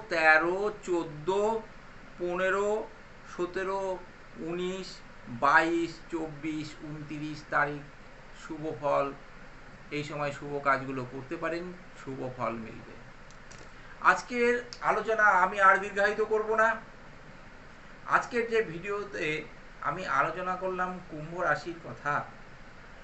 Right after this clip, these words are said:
এই কুম্ভ রাশির জাতক জাতিকাদের সারাংশের দিকে আমি একটা কথাই বলতে পারি,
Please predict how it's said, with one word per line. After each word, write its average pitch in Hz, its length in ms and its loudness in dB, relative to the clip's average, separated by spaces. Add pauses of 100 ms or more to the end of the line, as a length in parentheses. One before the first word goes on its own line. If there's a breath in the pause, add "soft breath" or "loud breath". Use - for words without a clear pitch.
(340)
এই 208 220 2
কুম্ভ 214 400 -4
রাশির 196 440 6
জাতক 143 320 4 (100)
জাতিকাদের 147 560 0 (320)
সারাংশের 214 480 0
দিকে 175 180 0
আমি 160 140 2
একটা 160 340 -6
কথাই 160 300 -4
বলতে 143 220 -6
পারি, 170 260 4